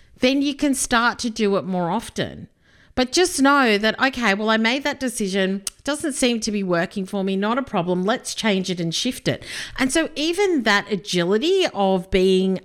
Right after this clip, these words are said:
able to change and shift and work through the things that you need to work through in order to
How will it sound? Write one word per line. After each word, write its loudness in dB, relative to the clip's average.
able 2
to -4
change -2
and -4
shift -2
and 4
work 4
through 0
the -2
things -2
that 2
you -2
need 0
to -2
work 0
through 2
in 0
order 2
to 2